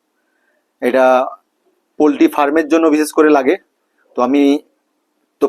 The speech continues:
পায়রা লফটে ইউজ করি। আগে আমি অ্যামোয়ের স্পারসু বলে একটা থাকতো,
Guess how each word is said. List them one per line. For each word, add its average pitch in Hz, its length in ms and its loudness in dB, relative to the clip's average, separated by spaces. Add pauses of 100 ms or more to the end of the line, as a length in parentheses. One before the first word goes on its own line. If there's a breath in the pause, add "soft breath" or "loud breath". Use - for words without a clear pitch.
পায়রা 131 280 0
লফটে 147 280 0 (320)
ইউজ 151 140 2 (100)
করি। 139 140 2 (180)
আগে 127 160 -2
আমি 143 180 0 (680 soft breath)
অ্যামোয়ের 151 440 0 (380)
স্পারসু - 800 -4
বলে 156 240 2
একটা 156 180 -2 (460)
থাকতো, - 280 -8